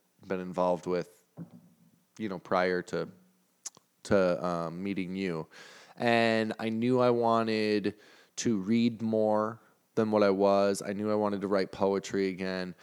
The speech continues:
But, like, ultimately, I knew that I wanted to be known differently than, like, so at that time, uh, a lot of people,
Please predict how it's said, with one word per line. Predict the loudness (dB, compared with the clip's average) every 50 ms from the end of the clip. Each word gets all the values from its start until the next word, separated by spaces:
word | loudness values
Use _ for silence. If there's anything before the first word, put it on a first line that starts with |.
| -20 -20 -20 _ -2
But, | 0 0
like, | 2 0 0 0
ultimately, | 2 2 2 2 0 -4 -4 -4 -4 -2 -2 -2 -2 -2
I | -4 -4 -4 -4
knew | -4 -4 -4 -2 -2 -2 -2 -2 0 0 0 0
that | 2 2 4 4
I | 4 4
wanted | 4 2 0 0 0 0 -2 -4
to | -4 -4
be | -2 -2 -2 -2
known | -4 -6 -4 -2 -2 0 0 0 -2 -2 -2 -2 -2 -4 -4 -6 -8 -8 -10 -12 -16 -20 _ _ _ _ _ _ _ _ _ _ _ _ _ _ _ _ -18 -14 -2
differently | 2 2 2 2 2 -4 -8 -8 -8 -6 -4 -2 0 0 0 -2 -2 -2 -4 -6 -8 -12
than, | -4 0 0 0 0 0 -2
like, | -2 -2 -2 -2 -4 -4
so | 0 4 4 4
at | 6 4
that | 2 2
time, | 0 -2 -6 -4 -4 -2 -2 -4 -4 -6 -8 -10 -12 -14 -18 _ _ _ _ _ _ _ _ _ _ _ _ _ _ _ -2
uh, | 0 0 -2 -4 -10 -18 -20 _ _ 0
a | 2
lot | 4 4 4 4 2
of | 0
people, | -2 -4 0 2 2 2 2 0